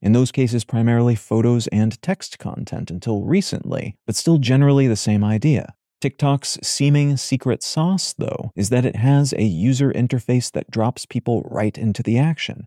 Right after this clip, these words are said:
So rather than having to build up a profile and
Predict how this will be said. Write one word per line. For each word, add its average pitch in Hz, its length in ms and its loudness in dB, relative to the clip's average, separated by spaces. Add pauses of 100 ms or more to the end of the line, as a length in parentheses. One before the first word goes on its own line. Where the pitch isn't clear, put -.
So 104 160 0
rather 127 320 2
than 120 140 0
having 120 400 0
to - 80 -8
build 110 340 0
up 120 220 0
a 85 100 -4
profile 123 840 0
and 101 320 2